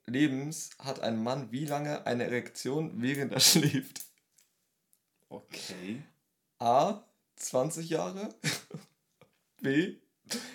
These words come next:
Speaker 1: zehn Jahre. C, fünf Jahre. D, fünfundzwanzig Jahre.
Speaker 2: Boah. Fünf Jahre.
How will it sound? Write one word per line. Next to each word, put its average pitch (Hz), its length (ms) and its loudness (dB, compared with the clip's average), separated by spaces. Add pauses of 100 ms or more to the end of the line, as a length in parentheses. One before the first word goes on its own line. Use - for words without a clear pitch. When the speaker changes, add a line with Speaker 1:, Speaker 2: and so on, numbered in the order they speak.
(140)
Speaker 1:
zehn 139 320 0
Jahre. 156 460 -2 (640)
C, 151 480 -2 (100)
fünf 156 320 -6
Jahre. 180 480 -6 (400)
D, 135 500 0
fünfundzwanzig 110 680 -6
Jahre. 104 420 -6 (2500)
Speaker 2:
Boah. - 400 -20 (920)
Fünf 104 360 -8
Jahre. 98 420 -10